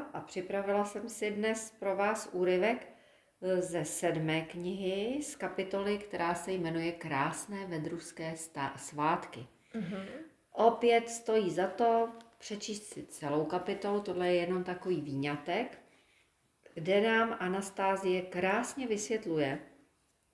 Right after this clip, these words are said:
Speaker 1: že tvořivost národa s, eh, pohledem do minulosti roste. Směrem k současnosti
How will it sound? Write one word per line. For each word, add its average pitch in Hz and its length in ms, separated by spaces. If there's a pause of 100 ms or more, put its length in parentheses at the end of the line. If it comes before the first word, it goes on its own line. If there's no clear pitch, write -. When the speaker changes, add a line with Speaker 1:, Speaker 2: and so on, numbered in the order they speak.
(920)
Speaker 1:
že 160 600 (760)
tvořivost 214 720
národa 180 840 (1040)
s, - 220 (160)
eh, 180 180 (140)
pohledem 220 640
do 175 160
minulosti 185 920 (380)
roste. - 640 (1400)
Směrem 208 600
k - 60
současnosti 196 1200